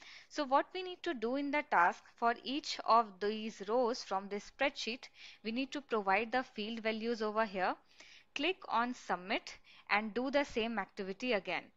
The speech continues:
for each of these rows in the spreadsheet. Now, if you notice over here, the field where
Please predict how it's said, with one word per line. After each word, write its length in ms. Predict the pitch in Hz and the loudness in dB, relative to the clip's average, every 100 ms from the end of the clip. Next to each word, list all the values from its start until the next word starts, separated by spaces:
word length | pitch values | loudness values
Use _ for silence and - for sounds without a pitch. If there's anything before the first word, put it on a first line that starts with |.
| _ _ - - | _ _ -20 2
for 180 | - 180 - | 6 6 6
each 400 | 233 240 - - - | -4 -2 -2 -4 2
of 220 | 202 226 196 | 4 4 2
these 340 | 208 214 214 196 | -4 -4 -4 -2
rows 280 | 185 277 247 | 0 0 -2
in 120 | 190 | -2
the 200 | 202 208 | 0 0
spreadsheet. 640 | - - 156 - - - - - - - - | -2 -6 -4 -6 -8 -12 -18 -20 -20 -18 4
Now, 160 | 240 285 | 6 6
if 160 | 285 | 2
you 100 | 370 381 | 0 0
notice 400 | 302 320 370 370 | 0 0 -2 2
over 260 | 349 330 339 | 2 4 4
here, 400 | 247 196 214 262 - - - | 4 4 4 2 -6 -8 -2
the 100 | 220 | -2
field 500 | - 294 339 330 220 | -2 -2 -2 -4 0
where 200 | 220 | 0